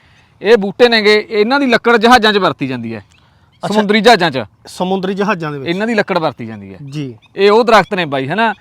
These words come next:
Speaker 1: ਇਹ ਥੋੜ੍ਹੇ ਚਿਰ 'ਚ ਹੀ ਵੱਡਾ ਹੋ ਜਾਂਦਾ ਗਾ ਤੇ ਪੂਰਾ ਉੱਪਰ ਜਾ ਕੇ ਐਂ ਜਿਵੇਂ ਪੁਰਾਣੇ ਟਾਈਮਾਂ 'ਚ ਪਿੰਡਾਂ 'ਚ ਦਰਵਾਜ਼ੇ ਨਹੀਂ ਹੁੰਦੇ ਸੀਗੇ?
Speaker 2: ਜੀ, ਵੱਡੇ-ਵੱਡੇ।
Speaker 1: ਦਰਵਾਜ਼ੇ ਵਾਂਗੂ ਛਾਂ ਦੇਣ ਲੱਗ ਜਾਂਦਾ ਗਾ।
Speaker 2: ਇਹਦੇ ਕਿੰਨੇ ਫੁੱਟ ਦਾ ਹੋ ਜਾਂਦਾ ਜੀ ਉਹ?
Speaker 1: ਇਹ ਵਗ ਜੂ ਜੀ ਬਾਈ ਜੀ ਤੇਰਾਂ ਚੌਦਾਂ ਫੁੱਟ ਤੇ।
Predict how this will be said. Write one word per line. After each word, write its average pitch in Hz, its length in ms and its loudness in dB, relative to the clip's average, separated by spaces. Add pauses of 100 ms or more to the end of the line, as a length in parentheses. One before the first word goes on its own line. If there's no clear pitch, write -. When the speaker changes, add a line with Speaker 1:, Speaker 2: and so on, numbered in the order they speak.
(320)
Speaker 1:
ਇਹ 226 100 4
ਥੋੜ੍ਹੇ 214 300 4
ਚਿਰ 202 200 -2
'ਚ - 80 -14
ਹੀ 233 60 -4
ਵੱਡਾ 180 300 6
ਹੋ 185 120 2
ਜਾਂਦਾ 196 260 4
ਗਾ 190 360 6
ਤੇ 220 80 -4
ਪੂਰਾ 226 380 4
ਉੱਪਰ 226 300 2
ਜਾ 196 200 4
ਕੇ 185 120 -2
ਐਂ 196 260 2 (200)
ਜਿਵੇਂ 202 140 -4
ਪੁਰਾਣੇ 196 760 0 (380)
ਟਾਈਮਾਂ 180 300 0
'ਚ 185 60 0
ਪਿੰਡਾਂ 185 440 -2
'ਚ 202 40 0
ਦਰਵਾਜ਼ੇ 165 420 4
ਨਹੀਂ 254 100 4
ਹੁੰਦੇ 226 200 4
ਸੀਗੇ? 226 280 4
Speaker 2:
ਜੀ, 170 160 -6
ਵੱਡੇ-ਵੱਡੇ। 165 420 -6
Speaker 1:
ਦਰਵਾਜ਼ੇ 190 380 6
ਵਾਂਗੂ 214 200 0
ਛਾਂ 190 240 2
ਦੇਣ 185 160 0
ਲੱਗ 135 120 2
ਜਾਂਦਾ 101 340 -14
ਗਾ। 90 80 -20 (540)
Speaker 2:
ਇਹਦੇ 208 240 -8
ਕਿੰਨੇ 208 220 -4
ਫੁੱਟ 208 200 -6
ਦਾ 208 100 0
ਹੋ 202 120 -2
ਜਾਂਦਾ 190 220 -8
ਜੀ 190 100 -10
ਉਹ? 180 100 -10
Speaker 1:
ਇਹ 233 180 4
ਵਗ 220 200 6
ਜੂ 214 120 -6
ਜੀ 214 80 -4
ਬਾਈ 208 160 2
ਜੀ 220 100 -4
ਤੇਰਾਂ 180 260 0
ਚੌਦਾਂ 143 200 -4
ਫੁੱਟ 117 160 -14
ਤੇ। 104 140 -20